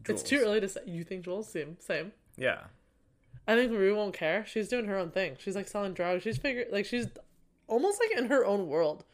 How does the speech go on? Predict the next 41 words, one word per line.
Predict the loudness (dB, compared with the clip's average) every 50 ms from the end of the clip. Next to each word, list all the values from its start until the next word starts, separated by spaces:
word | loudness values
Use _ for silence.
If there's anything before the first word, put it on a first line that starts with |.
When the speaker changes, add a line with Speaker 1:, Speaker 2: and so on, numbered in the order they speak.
| _ _ -20 -20
Speaker 1:
She | -10 -8 -6
does | 0 4 4 4 4 4
not | 4 2 2 2 0
seem | -2 -4 -4
interested | -4 -4 -6 -2 0 0 0
in | 0 0
Elliot | 0 2 4 4 4 4
at | 4 4
all, | 4 4 2 2 2 2
other | 0 2 2 0
than, | 0 0 -2 -2
like, | -2 -2 -2 -2
drugs. | 0 0 0 0 -4 -8 -10 -12 -12 -16 _ _ _ _ _ _ _ -18 -10 -6
Speaker 2:
Yeah, | -4 -4 -4 -6 -8 -12 -12
agree. | -12 -8 -6 -6 -6 -6 -6 -6 0
Speaker 1:
I | 4
feel | 6 6
like | 8 8
Rue's | 6 6 6 6
just, | 6 4 4
like, | 4 2 4
drugs, | 4 4 6 6 4 2 2
drugs, | 2 4 4 4 4 2 0
drugs. | 0 4 4 4 4 2 0
She's | -2 -4 -2 2
not, | 2 2 2 4
like, | 2 2 2 0
into | 0 -2 0 2 2 2
Elliot. | 4 4 4 6 6 6 4 4 4
Speaker 2:
Yeah, | 4 4 4 2
I | 2 2 0
agree | -2 -4 -8 -10
with | -8 -8
Speaker 1:
I | 0 4
feel | 4 6
Speaker 2:
that. | 6 4
Speaker 1:
like | 2 0
Jules | 0 2 4 6 8 8 6 6 4 0 -4 -8 -8 -6
is | -4 -4 -2 -2
gonna, | -2 0 2 2 2 2 4 2 2 2 2 0 -2 -6 -12 -16
s-, | -16 -16 -12 -8 -8 -8 -8